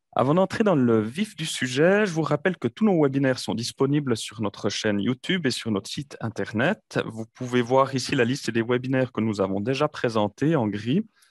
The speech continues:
Aujourd'hui, nous allons donc passer ensemble au travers des nouveautés de la famille des produits Autodesk Vault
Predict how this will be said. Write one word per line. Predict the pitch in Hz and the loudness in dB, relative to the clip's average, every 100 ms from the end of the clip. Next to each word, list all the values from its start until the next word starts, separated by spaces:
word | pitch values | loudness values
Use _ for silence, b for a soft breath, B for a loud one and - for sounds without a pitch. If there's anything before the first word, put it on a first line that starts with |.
| b b | b b
Aujourd'hui, | 123 117 117 120 131 156 156 117 | -2 0 0 0 -2 0 0 0
nous | 110 110 | -2 0
allons | 107 110 | 0 2
donc | 107 104 95 _ - B B B B _ | 2 0 -2 _ -20 B B B B _
passer | 120 - 131 | -2 0 -2
ensemble | 120 - 131 127 113 | -2 0 2 2 0
au | - | -4
travers | - 117 113 110 | -4 0 2 0
des | 101 101 | 0 0
nouveautés | 123 135 139 - 135 | 2 2 0 2 0
de | 113 | 0
la | |
famille | 104 107 110 | 0 -2 -2
des | - | -4
produits | - 107 101 - | -6 -8 -4 -4
Autodesk | 110 110 107 - 107 | -2 0 -2 -2 -6
Vault | 98 104 98 | -4 -2 0